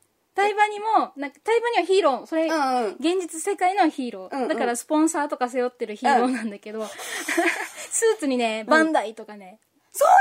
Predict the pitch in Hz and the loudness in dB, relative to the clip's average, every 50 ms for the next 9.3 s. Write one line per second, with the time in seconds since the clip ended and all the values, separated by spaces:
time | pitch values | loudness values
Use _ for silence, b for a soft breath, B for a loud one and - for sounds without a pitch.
0 | 719 587 539 320 294 269 247 247 302 - - - 330 320 339 320 294 - - 233 | 8 6 6 6 6 6 6 6 6 4 2 0 -2 0 0 0 -2 -2 -4 -6
1 | 214 214 190 180 180 180 262 - _ _ _ - 214 214 - 233 262 269 277 302 | -6 -6 -12 -16 -18 -18 -20 -20 _ _ _ -20 -20 -18 -16 -14 -12 -8 -6 -4
2 | 294 311 311 302 330 - - - 294 285 294 302 302 294 269 240 214 202 196 214 | -4 -4 -4 -6 -6 -8 -8 -10 -10 -6 -4 -4 -4 -4 -4 -4 -6 -6 -4 -4
3 | 214 208 202 202 - 220 190 - - 269 269 247 - 294 214 220 233 240 240 247 | -4 -4 -4 -6 -8 -12 -10 -4 -2 -2 -2 -2 -4 -6 -2 -2 0 0 0 -2
4 | - _ _ _ - 233 226 220 262 269 269 262 - 277 269 240 233 214 202 190 | -6 _ _ _ -4 -2 2 4 4 4 4 4 2 0 0 0 0 -2 -2 -2
5 | 185 190 196 196 - 185 - 180 180 190 185 175 - b b b b - 262 294 | -2 -4 -4 -4 -4 -4 -2 0 0 2 2 0 -2 b b b b 2 4 4
6 | 294 285 311 320 311 339 320 311 294 269 247 233 220 214 220 220 233 233 233 226 | 4 4 0 0 2 0 0 0 0 0 0 0 0 2 2 2 2 2 2 0
7 | 214 - - 214 208 196 202 226 - 254 226 190 240 233 254 302 320 _ - - | 0 2 4 4 4 4 4 4 4 4 4 2 0 -2 -6 -8 -10 _ -2 0
8 | 254 254 254 254 - 247 220 233 254 247 240 240 247 240 247 226 208 196 185 190 | 0 2 0 0 -2 -4 -6 -4 -2 -2 0 2 4 2 4 4 2 0 0 -2
9 | 196 196 202 202 220 269 | -4 -4 -6 -6 -8 -12